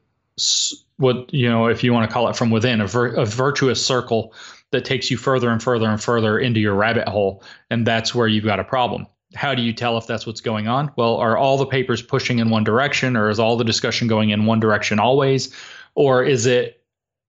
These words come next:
that there's amount of healthy debate? Are you allowed to criticize ideas or people's ideas or whatever? Or are there reasons why criticism is always discounted?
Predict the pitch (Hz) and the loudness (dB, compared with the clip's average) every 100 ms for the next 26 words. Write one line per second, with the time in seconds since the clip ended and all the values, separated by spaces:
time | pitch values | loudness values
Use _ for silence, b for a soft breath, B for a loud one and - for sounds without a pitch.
0 | _ 165 131 - 127 117 120 120 113 104 | _ -4 -2 0 0 0 0 0 0 -2
1 | 135 113 113 104 101 127 160 - 127 131 | -4 -4 -4 -4 -2 -2 -2 -4 -2 0
2 | 131 123 113 - - 123 123 135 131 127 | 2 0 -2 -8 -4 -2 0 0 0 0
3 | 123 120 127 135 139 127 120 110 104 - | -2 0 0 0 0 -2 0 0 -2 -4
4 | 131 131 123 120 123 123 123 113 107 110 | -2 0 0 0 2 2 0 0 0 2
5 | 113 110 143 151 B B - 131 123 127 | 2 0 -2 -4 B B 0 2 4 4
6 | 120 123 131 127 117 117 110 104 - 127 | 2 2 2 0 0 0 0 0 -2 -2
7 | 117 131 123 127 127 127 113 107 - 127 | 0 0 0 0 0 0 2 0 0 0
8 | 120 117 107 113 - 120 113 117 170 175 | 2 2 2 0 -2 -2 -2 -2 -2 -6